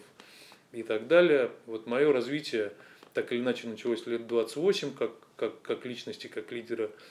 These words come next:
И, наверное, последние года три я понял, что мне нужно делать. Вот попытки там спрятаться пару раз. Фактически последний год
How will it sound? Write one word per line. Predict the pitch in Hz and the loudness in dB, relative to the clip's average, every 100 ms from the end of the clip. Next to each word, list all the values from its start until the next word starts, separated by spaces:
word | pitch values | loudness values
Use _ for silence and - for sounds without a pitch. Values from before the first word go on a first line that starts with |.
| - - - | -20 -20 -10
И, | 123 123 | -6 -4
наверное, | 123 120 139 147 123 | 0 2 4 4 2
последние | - 110 - 123 120 117 110 | -2 -4 -4 -6 -6 -6 -4
года | 123 123 | -2 0
три | 120 135 131 | -2 -2 0
я | 110 | 0
понял, | - 113 104 | -2 -6 -6
что | - 110 | -10 -10
мне | 107 | -8
нужно | 107 104 107 | -6 -8 -8
делать. | 107 160 165 131 | -2 2 4 2
Вот | 117 107 - | -2 -8 -6
попытки | 107 120 - | -6 -6 -12
там | - 101 | -12 -12
спрятаться | - 120 107 - | -6 -4 -4 -6
пару | - 110 123 | -6 -2 0
раз. | 143 143 - | 0 -2 -10
Фактически | 101 135 120 - - | -10 -10 -12 -12 -10
последний | 110 117 110 113 | -8 -8 -10 -6
год | 156 160 | -6 -6